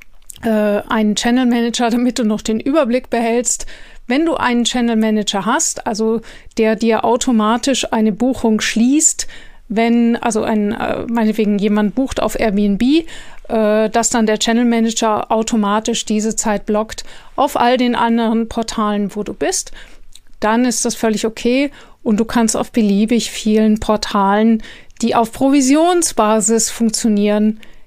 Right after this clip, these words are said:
inserieren. Was sind denn die Vorteile und Nachteile? Also, das erste ist erstmal eben, ja, du musst nur zahlen bei Erfolg, deswegen kannst du hier viel machen, das habe ich gerade gespro-, äh, gesagt.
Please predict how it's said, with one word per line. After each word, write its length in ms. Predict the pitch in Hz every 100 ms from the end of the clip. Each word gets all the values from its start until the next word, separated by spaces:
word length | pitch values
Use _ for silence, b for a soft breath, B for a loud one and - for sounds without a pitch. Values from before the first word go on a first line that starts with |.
| B -
inserieren. 920 | - 220 202 - 302 277 220 180 202 - b b b b - - - b b b b b b b - - - - - -
Was 180 | 233 240
sind 200 | 302 269
denn 100 | 240
die 80 | 220
Vorteile 640 | - 233 233 - 208 208
und 120 | 240
Nachteile? 680 | 220 269 277 - 196 220 - - B B B B B B B -
Also, 360 | 214 214 202
das 220 | - 214
erste 340 | - 247 269 294
ist 140 | 277
erstmal 580 | - 254 - 247 240 240
eben, 340 | 233 226 226 B B B -
ja, 160 | 277 214
du 80 |
musst 240 | 208 220 -
nur 160 | 277
zahlen 340 | - 277 262 247
bei 120 | 233
Erfolg, 520 | - 226 254 285 320
deswegen 360 | 240 - 233 226
kannst 280 | 233 226 -
du 60 |
hier 180 | 208 220
viel 200 | 220 220
machen, 320 | 220 247 269
das 140 | 220 -
habe 120 | 214
ich 80 | -
gerade 260 | 220 220
gespro-, 640 | - 262 254 254 - - -
äh, 400 | 254 240 233 226
gesagt. 480 | 220 240 294 -